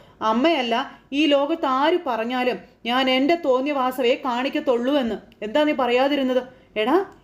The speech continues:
എങ്കി ഞാനെങ്കിലും മീനുവിൻ്റെ കൂടെ പോകുമായിരുന്നില്ലേ എന്ന് ചോദിക്കുക. "ഇതിപ്പോ എന്തൊരു കഷ്ടമാടാ, ആർക്കും വിലയില്ലാത്തവളായിട്ട് നീ അവളെ മാറ്റിയതുപോലെ ആയില്ലേ?" എന്ന് ചോദിക്കുമ്പോ, "അമ്മേ, ഞാൻ വേണ്ട,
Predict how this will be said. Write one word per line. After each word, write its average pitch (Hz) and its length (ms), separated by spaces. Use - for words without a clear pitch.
എങ്കി 254 380
ഞാനെങ്കിലും 370 720
മീനുവിൻ്റെ 330 360
കൂടെ 320 160
പോകുമായിരുന്നില്ലേ 294 800
എന്ന് 277 180
ചോദിക്കുക. 262 540
"ഇതിപ്പോ 302 380
എന്തൊരു 285 280
കഷ്ടമാടാ, 240 640
ആർക്കും 302 460
വിലയില്ലാത്തവളായിട്ട് 302 1040
നീ 311 120
അവളെ 349 180
മാറ്റിയതുപോലെ 320 640
ആയില്ലേ?" 262 280
എന്ന് 254 100
ചോദിക്കുമ്പോ, 233 560
"അമ്മേ, 208 200
ഞാൻ 247 460
വേണ്ട, 233 220